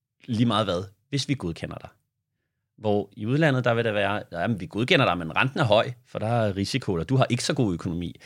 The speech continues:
Hvor lige så snart man kommer ligesom over tærsklen i Danmark og bliver godkendt, jamen, så får man den samme rente lige meget, hvem man er. Øhm, og den er langt hen ad vejen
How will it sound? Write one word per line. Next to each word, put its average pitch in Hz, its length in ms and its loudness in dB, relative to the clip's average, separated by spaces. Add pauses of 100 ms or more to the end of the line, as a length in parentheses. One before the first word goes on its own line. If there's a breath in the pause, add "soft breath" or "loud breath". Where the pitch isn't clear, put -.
(220 loud breath)
Hvor 123 80 -6
lige 156 80 -4
så 214 100 -2
snart - 200 2
man 139 120 2
kommer 123 220 4
ligesom 117 280 0
over - 160 0
tærsklen - 560 0
i 98 40 -2
Danmark 87 400 -6
og 82 80 -6
bliver 85 100 -4
godkendt, 151 400 -4
jamen, 104 120 -6
så 131 120 -8
får 113 180 -6
man 104 260 -4
den 117 80 -6
samme 107 360 -4
rente 87 240 0
lige 104 140 0
meget, 95 220 2
hvem 95 220 -2
man 98 160 -4
er. - 180 -10 (880 loud breath)
Øhm, 90 640 0
og 113 160 -4
den 208 100 6
er 214 60 4
langt 175 260 6
hen 180 100 0
ad 165 80 2
vejen 135 420 -2